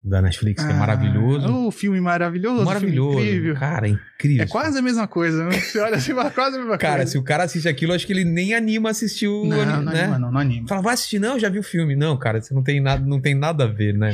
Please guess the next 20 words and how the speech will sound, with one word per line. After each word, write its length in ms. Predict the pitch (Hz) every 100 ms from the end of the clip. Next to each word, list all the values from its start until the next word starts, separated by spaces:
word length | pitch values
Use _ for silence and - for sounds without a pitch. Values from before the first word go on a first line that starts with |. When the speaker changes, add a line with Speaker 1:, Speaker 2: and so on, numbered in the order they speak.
| 110
Speaker 1:
Nada. 260 | 113 117 233
Speaker 2:
E 60 |
é 60 | 262
curioso, 380 | 294 285 233 196
porque 200 | 202 220
o 60 |
tipo 220 | 220 - 202
de, 280 | 208 202
de 160 | 180 175
roteiro 500 | 156 156 - 156 156
desse 460 | 135 131 160 170 127
filme 340 | - 185 135 - - - -
mostra 460 | 170 208 302 277 214
muito 460 | 175 220 294 285
de 200 | 220 196
roteiro 440 | 220 214 208 302 330
básico 480 | 180 175 196 - 202
de 80 |
filme 240 | 180 - 247
americano. 480 | 214 160 139 120